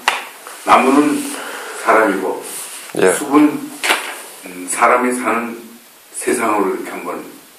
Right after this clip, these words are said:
Speaker 1: 스님 강연하고 연관을 시켜봤습니다.
Speaker 2: 네네.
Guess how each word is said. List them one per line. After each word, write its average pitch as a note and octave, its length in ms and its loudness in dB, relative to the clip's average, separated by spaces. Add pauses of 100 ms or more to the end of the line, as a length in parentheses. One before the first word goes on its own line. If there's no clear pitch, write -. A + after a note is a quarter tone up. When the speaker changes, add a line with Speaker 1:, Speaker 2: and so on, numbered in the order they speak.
(360)
Speaker 1:
스님 G2+ 360 -6
강연하고 F#2 480 -4
연관을 G2 440 0
시켜봤습니다. - 760 -2
Speaker 2:
네네. G2+ 400 6